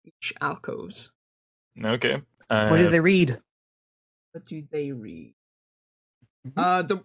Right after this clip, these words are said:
Speaker 1: the one to the north reads, "This vestige contains the dark gift of Drizlash, the nine-eyed spider.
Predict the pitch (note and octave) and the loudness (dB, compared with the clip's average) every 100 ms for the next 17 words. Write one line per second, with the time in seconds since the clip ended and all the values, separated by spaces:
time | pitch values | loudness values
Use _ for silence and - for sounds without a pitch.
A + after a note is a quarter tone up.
0 | F#3+ G3+ F#3 A3 B3+ B3+ A#3+ C4+ A3 G3 | -2 0 0 0 2 4 4 2 0 -2
1 | - E3+ F3 E3+ D3+ - - _ _ _ | -6 -6 -4 -4 -6 -12 -14 _ _ _
2 | - F#3+ G3+ G3+ - G3+ G3+ - G3 F3+ | -2 0 0 -2 -4 -4 -4 -2 -2 -2
3 | G3+ F3+ F3 E3+ C#3 F3+ F3+ G3 F3 - | -2 -2 -4 -4 0 0 0 0 0 -2
4 | - - E3+ C#3+ F#3 F#3+ E3+ D#3+ D#3 - | -10 -6 -4 -2 0 0 0 -4 -4 -2
5 | - - - - - - E3+ F3+ G3+ A3+ | -2 -4 -10 -20 -12 -4 0 2 4 2
6 | - F3+ F3+ F3+ D#3 - - F3+ E3+ - | 2 2 2 0 -2 -2 -2 -2 -6 -6
7 | F2 | -14